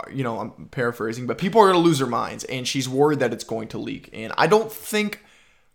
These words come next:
that has happened. I don't know what the cameo is, but if it's as insane as she said it is, I feel like I, we would have seen more headlines and more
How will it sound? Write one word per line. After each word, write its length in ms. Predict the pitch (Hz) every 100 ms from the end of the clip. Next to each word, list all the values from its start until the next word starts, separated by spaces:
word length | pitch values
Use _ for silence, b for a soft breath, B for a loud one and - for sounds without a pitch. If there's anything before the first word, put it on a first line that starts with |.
| _ _ -
that 260 | 131 139
has 160 | 139 -
happened. 600 | 123 113 - 220 220 - _ _ _
I 100 | -
don't 120 | 135
know 60 | 139
what 100 | 131
the 60 | 120
cameo 540 | - 127 117 110 113
is, 280 | 131 180 170
but 140 | 131
if 160 | 120 -
it's 240 | 143 -
as 440 | - 127 120 113 -
insane 460 | 131 - 143 143
as 100 | 135
she 180 | - 120
said 300 | - 139 151
it 100 | 190
is, 320 | 214 - - b b b _
I 20 |
feel 160 | - 151
like 80 | 143
I, 60 |
we 180 | 127 123
would 160 | 120 131
have 60 |
seen 180 | - 127
more 140 | 113 113
headlines 480 | 123 117 120 110
and 180 | 110 107
more 400 | 110 110 113 110